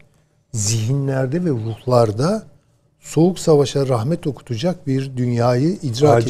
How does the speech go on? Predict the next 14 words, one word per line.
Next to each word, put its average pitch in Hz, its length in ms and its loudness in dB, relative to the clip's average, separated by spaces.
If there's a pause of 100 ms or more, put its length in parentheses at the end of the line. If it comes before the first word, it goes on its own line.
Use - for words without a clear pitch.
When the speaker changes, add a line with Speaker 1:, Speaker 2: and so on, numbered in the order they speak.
Speaker 1:
ediyoruz. 123 120 0
Speaker 2:
çıkış 113 260 -2
kapıları 127 440 0
yok. 104 140 0
Speaker 1:
Yok, - 380 6
bravo. 139 260 2
Speaker 2:
Acil 120 100 2
Speaker 1:
Tam, 156 180 2
Speaker 2:
çıkış - 220 -20
kapıları - 220 -10
Speaker 1:
tam 180 180 6
Speaker 2:
yok. 185 80 -2
Speaker 1:
onu 156 140 2
söylediniz. 104 680 -8